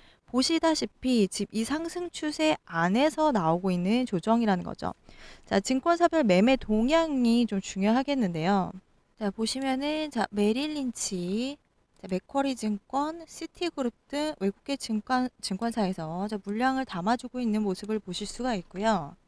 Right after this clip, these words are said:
자, 오늘은 좀 매도의 흐름을 보여주고 있지만 제이피 모건 같은 경우에도 며칠 전에 순매수세를 무려 이십칠만 주를 보여줬어요. 그리고 골드만삭스 같은 경우에도 연일 지금 매수세를, 자, 어느 정도 보여주고 있습니다.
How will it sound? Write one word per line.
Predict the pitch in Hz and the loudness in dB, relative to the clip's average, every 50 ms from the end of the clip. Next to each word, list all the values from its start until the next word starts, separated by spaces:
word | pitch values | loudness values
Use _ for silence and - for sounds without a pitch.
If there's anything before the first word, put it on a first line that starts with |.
| _ _ _ _ _ _ _ - - - - - _ _ _ _ _ | _ _ _ _ _ _ _ -20 -20 -20 -20 -20 _ _ _ _ _
자, | - 214 196 | -2 0 0
오늘은 | 190 196 202 247 285 339 349 339 311 | 2 2 2 2 4 4 2 2 0
좀 | - 302 233 | 0 0 2
매도의 | 196 185 196 - - 285 302 | 4 4 4 2 2 2 2
흐름을 | 302 311 302 294 294 277 | 4 2 2 2 0 0
보여주고 | - 214 202 208 208 - 247 247 | 2 4 4 4 4 2 0 0
있지만 | 226 202 - 208 196 208 202 | 0 0 0 0 0 0 2
제이피 | - 208 196 214 - - 339 320 | 2 2 4 4 2 0 -2 -2
모건 | 311 311 311 294 | 0 0 0 2
같은 | 294 285 - - 277 269 | 0 -2 -2 -2 -2 0
경우에도 | 269 262 254 254 247 240 226 240 233 233 | 2 2 4 4 2 2 4 4 4 4
며칠 | 202 160 165 - - 247 254 | 4 4 2 2 2 0 2
전에 | 254 247 240 240 | 4 4 4 4
순매수세를 | 233 - - 381 381 285 175 170 170 - 233 220 - - 185 180 208 226 214 185 | 2 0 -2 -2 0 2 2 2 2 0 -4 -6 -4 -2 0 2 2 2 2 2
무려 | 180 185 190 214 214 - - | 2 2 2 2 2 2 0
이십칠만 | 202 196 202 254 254 - - - 359 370 370 403 403 381 | -2 -2 -2 -2 -4 -4 -4 -4 -2 2 4 4 4 2
주를 | - - 285 277 262 | 0 -2 0 0 2
보여줬어요. | 214 196 170 175 175 175 170 - - 147 147 156 165 165 175 - _ - - - - _ | 4 4 4 4 4 0 -4 -6 -6 -4 -4 -4 -6 -8 -10 -12 _ -20 -20 -20 -20 _
그리고 | _ - 226 226 226 220 - - 294 294 302 302 294 | _ -6 -4 -4 -4 -4 -4 -2 0 2 4 2 2
골드만삭스 | - - 247 233 220 302 320 330 320 330 302 - - 269 | 2 2 2 2 2 2 0 -2 0 -2 -4 -4 -2 -2
같은 | 269 262 - 269 262 | -2 -2 0 0 0
경우에도 | 247 247 226 226 220 208 - 214 214 202 175 | 2 4 4 4 4 2 2 2 0 0 0
연일 | 165 165 175 185 208 214 214 | 0 0 0 2 4 2 2
지금 | - - - 196 - 185 185 180 175 | 2 -2 -6 -6 -4 -4 -4 -2 -2
매수세를, | 170 156 160 180 - 247 - - 254 247 233 214 185 190 214 214 196 | 0 0 0 -2 -4 -6 -4 -2 0 2 4 4 4 4 4 4 2
자, | - 196 175 | 2 0 -2
어느 | 175 185 226 | 0 0 2
정도 | 233 226 214 214 | 2 2 2 0
보여주고 | - - 190 185 220 254 254 - 254 240 254 226 | -2 0 2 4 4 4 4 2 -2 -2 -2 -2
있습니다. | 160 170 - - - - 233 220 180 156 - 156 156 | -2 -2 -4 -6 -4 -2 0 0 0 -2 -4 -6 -8